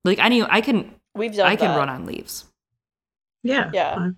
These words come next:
Speaker 2: This
Speaker 3: I,
Speaker 2: is the perfect time of year, in fact, to go do
Speaker 3: I was,
Speaker 2: that.
Speaker 3: I was just gonna say that. I, I literally did that this morning.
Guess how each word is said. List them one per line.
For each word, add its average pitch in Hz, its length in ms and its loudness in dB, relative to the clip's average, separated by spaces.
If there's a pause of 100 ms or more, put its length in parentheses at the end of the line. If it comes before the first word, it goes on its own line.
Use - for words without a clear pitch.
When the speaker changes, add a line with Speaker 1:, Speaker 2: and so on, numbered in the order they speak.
(160)
Speaker 2:
This 247 160 -2
Speaker 3:
I, 320 40 0
Speaker 2:
is 285 60 -2
the 320 60 2
perfect 294 300 2
time 277 160 4
of 254 120 2
year, 240 180 4
in - 160 -2
fact, 220 260 2
to 214 60 -10
go 214 160 2
do 208 100 -4
Speaker 3:
I 247 40 2
was, 294 80 -2
Speaker 2:
that. - 360 -4
Speaker 3:
I 190 60 4
was 196 100 4
just - 80 0
gonna 190 140 6
say 196 180 6
that. 165 160 6
I, 165 120 6 (120)
I 160 100 0
literally 160 380 0
did 160 220 -8
that 160 120 -4
this - 200 -12
morning. 208 200 0